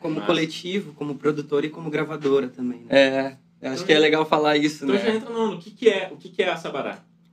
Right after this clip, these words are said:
Speaker 1: A Sabará é um coletivo com pessoas que têm vontade de amplificar ideias e sonhos, né? Num sentido musical.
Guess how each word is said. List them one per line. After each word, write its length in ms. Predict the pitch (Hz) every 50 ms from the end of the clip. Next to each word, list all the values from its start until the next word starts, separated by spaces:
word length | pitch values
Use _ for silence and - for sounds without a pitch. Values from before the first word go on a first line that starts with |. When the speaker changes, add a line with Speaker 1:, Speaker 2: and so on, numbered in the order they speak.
| _ _ _ _ _ _ _ -
Speaker 1:
A 60 | 170
Sabará 500 | - - 185 196 175 170 170 175 - - - - _ _ -
é 80 | -
um 80 | 202 220
coletivo 680 | 220 - 233 226 220 214 - - - 208 185 180 185
com 140 | - - 202
pessoas 560 | 190 180 165 165 - - 160 156 165 170 170
que 120 | - - 196
têm 200 | - 175 170 175
vontade 600 | 160 165 170 170 165 - 160 156 156 156 165 160
de 80 | 165 170
amplificar 960 | 170 170 - _ _ - 180 175 - - 185 - - _ - 175 170 190 208
ideias 420 | 208 170 175 170 170 175 175 165
e 60 | 175 165
sonhos, 720 | - - 170 160 156 151 139 131 - - - - - _ _ _ _ _ _ _ _ 131
né? 240 | 135 123 120 - - _ _ _ _ _ _ _ _ -
Num 160 | - 151 160 165
sentido 420 | - - 185 165 - 185 170 170
musical. 640 | 175 175 175 170 190 - - 170 156 151 151 147